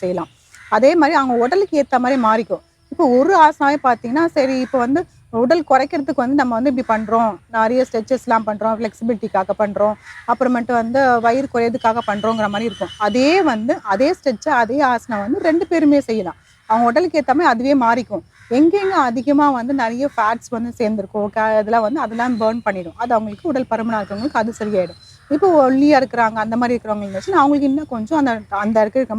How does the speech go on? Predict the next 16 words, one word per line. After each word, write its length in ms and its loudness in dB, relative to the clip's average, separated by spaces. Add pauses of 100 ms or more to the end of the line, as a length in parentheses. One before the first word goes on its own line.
மசில்ஸ்லாம் 540 -6
கொஞ்சம் 280 -6
டோன் 300 0
ஆகும், 220 -6 (280)
கொஞ்சம் 260 0
ஃப்ளெக்சிபிலிட்டி 540 -2
ஆகும். 200 -10 (300)
அதனால 460 4 (120)
தாராளமா 580 2
இது 120 0
வந்து 160 0
யார் 140 2
வேணாலும் 340 -6
பண்ணலாம். 360 -6 (420)
பத்மாசனா 560 2 (120)
போட 240 2